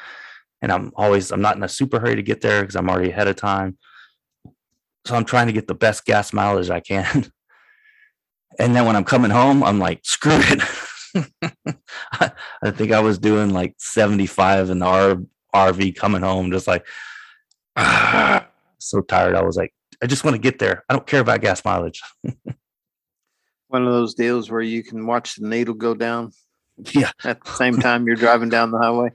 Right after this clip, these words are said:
Speaker 1: <laughs> Yeah. Yeah. But I don't, I don't think, I don't, I say I don't think the gas mileage was different. I didn't check it.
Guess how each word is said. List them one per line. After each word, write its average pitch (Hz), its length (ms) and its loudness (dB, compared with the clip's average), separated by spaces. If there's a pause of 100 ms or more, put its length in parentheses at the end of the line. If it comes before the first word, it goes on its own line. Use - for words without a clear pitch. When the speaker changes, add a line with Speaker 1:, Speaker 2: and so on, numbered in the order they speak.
(140)
Speaker 1:
<laughs> - 200 -20
Yeah. - 280 -6 (1120)
Yeah. 101 180 -10 (200)
But - 260 2 (120)
I 92 60 2
don't, 123 180 0 (100)
I 156 60 2
don't - 180 0
think, 151 220 -2 (180)
I - 80 -4
don't, 156 200 0 (540)
I - 60 2
say - 200 -4
I 82 100 -2
don't - 120 -6
think - 200 -8
the - 80 -10
gas 87 240 -4
mileage 90 220 -4
was 98 120 -8
different. 92 300 -6
I 87 60 -2
didn't 85 200 -6
check - 260 -6
it. - 140 -8